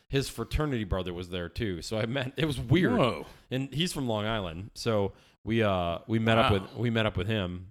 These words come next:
Speaker 1: or I met up with him and had a beer and shot the shit. It was, it was cool.
Speaker 2: That's
Speaker 1: I mean,
Speaker 2: neat.
Speaker 1: that's we-, I was like, "Well, that's fucking
Speaker 2: Well, what are
Speaker 1: weird."
Speaker 2: the odds you'd be <laughs> there, right? Like,
Speaker 1: Yeah.
Speaker 2: you're literally on the other side of the world right now.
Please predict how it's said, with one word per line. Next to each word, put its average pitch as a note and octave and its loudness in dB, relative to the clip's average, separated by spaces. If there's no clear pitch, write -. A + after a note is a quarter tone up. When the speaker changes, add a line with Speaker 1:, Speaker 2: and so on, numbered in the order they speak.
Speaker 1:
or C3+ 8
I D#3+ 8
met C3 2
up - -2
with G2 -2
him G2+ -2
and F#2+ -4
had G#2+ -2
a F#2+ -2
beer F#2+ 0
and F2+ -6
shot F#2 -8
the E2+ -10
shit. F2+ -8
It F2 -12
was, F#2+ -12
it D#4 -18
was A#3 -14
cool. F#4 6
Speaker 2:
That's A#2 -4
Speaker 1:
I G#2 -4
mean, - 0
Speaker 2:
neat. D#2 -6
Speaker 1:
that's A3 2
we-, D#3+ -2
I E3 0
was D#3+ 0
like, B2+ 0
"Well, G2+ -6
that's C#3 -2
fucking A2+ -2
Speaker 2:
Well, D3+ 2
what G3 4
are A3+ 6
Speaker 1:
weird." A3 4
Speaker 2:
the F3 6
odds C3+ 4
you'd D#3 -2
be - 4
<laughs> - -16
there, G3 -2
right? C3 0
Like, A2+ 0
Speaker 1:
Yeah. G#2+ 0
Speaker 2:
you're D3 0
literally E3+ 6
on B2+ 2
the B2+ 2
other A2+ -2
side A#2 2
of G#2 -4
the G2+ -2
world G2 -2
right C#2+ -10
now. D2 -12